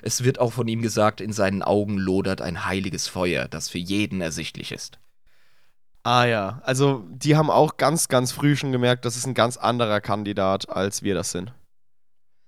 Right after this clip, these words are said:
Speaker 1: Ja, der hat wahrscheinlich schon als Kleinkind, äh, in der linken Hand einen Wolf erwürgt und in der rechten einen goldenen Adler,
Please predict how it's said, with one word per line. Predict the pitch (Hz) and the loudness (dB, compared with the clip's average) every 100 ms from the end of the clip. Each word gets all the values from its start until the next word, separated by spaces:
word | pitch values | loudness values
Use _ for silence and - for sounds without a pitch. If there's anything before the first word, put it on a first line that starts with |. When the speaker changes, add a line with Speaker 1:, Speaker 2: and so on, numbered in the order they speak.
| _ _ - | _ _ -2
Speaker 1:
Ja, | 127 113 | 2 6
der | 110 | 4
hat | 107 | 2
wahrscheinlich | 113 107 104 101 | 0 0 0 -2
schon | 110 | 0
als | 101 92 | 0 -2
Kleinkind, | - 98 98 104 95 - | 0 0 0 -2 -4 -4
äh, | 92 95 95 | -2 2 2
in | - 110 | 0 0
der | 101 | 2
linken | 98 110 - 107 101 | 2 0 -2 -4 0
Hand | 104 104 101 | 0 0 -4
einen | 104 101 98 | -2 0 2
Wolf | 113 113 | 2 2
erwürgt | 101 107 107 - | -2 0 0 0
und | 95 | -2
in | 95 | -2
der | 95 | -2
rechten | 92 95 - 104 | -2 -4 -4 -4
einen | 92 90 | -2 0
goldenen | 107 104 98 90 | 2 2 0 -2
Adler, | 82 90 95 87 82 | 2 2 2 0 0